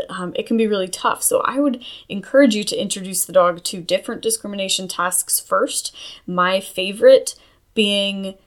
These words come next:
uh, to do with reinforcers. So I wanna ask the dog to first take a treat from my hand versus the ground, or from a bowl versus the ground. And the, these should be equal value foods, um, to begin with.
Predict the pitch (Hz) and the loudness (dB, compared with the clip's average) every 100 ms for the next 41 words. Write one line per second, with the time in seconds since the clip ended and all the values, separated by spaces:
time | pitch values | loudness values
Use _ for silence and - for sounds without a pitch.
0 | _ _ _ - 190 180 175 - 196 202 | _ _ _ -4 -2 0 -2 -2 -6 -6
1 | 185 190 175 175 190 185 - - - - | -6 -6 -6 -6 -4 -2 -2 -2 -4 -4
2 | - _ _ _ - - 202 185 185 175 | -14 _ _ _ -10 -4 4 4 4 0
3 | 170 - 180 175 - 208 180 175 170 202 | -2 0 2 2 -4 -2 2 0 -2 -10
4 | - 202 - - 190 175 - - 185 - | -10 -4 -4 -4 -6 -8 -12 -12 -6 -4
5 | 220 185 - - - _ - - 185 185 | -4 -6 -12 -14 -20 _ -16 -8 -6 -2
6 | 170 165 156 160 214 220 180 170 175 170 | -4 -4 -8 -6 -6 -2 -2 -2 -4 -4
7 | - 160 151 220 370 - - - - - | -6 -6 -4 -4 -8 -10 -20 -20 2 2
8 | - 185 190 180 175 175 185 202 208 220 | 2 -2 0 0 2 4 4 0 -4 -2
9 | 233 226 226 233 240 262 277 - - - | -4 -2 0 0 -2 -2 -2 -4 -20 -20
10 | _ 180 185 185 190 202 190 202 190 - | _ -6 0 0 -2 -4 -2 -4 -6 -4
11 | 220 214 190 185 180 180 175 208 254 247 | -6 -2 0 2 2 0 -2 0 0 0
12 | - - 175 175 180 180 196 208 226 247 | 0 0 -2 -2 -4 -6 -8 -4 -2 -2
13 | 254 254 | -4 -8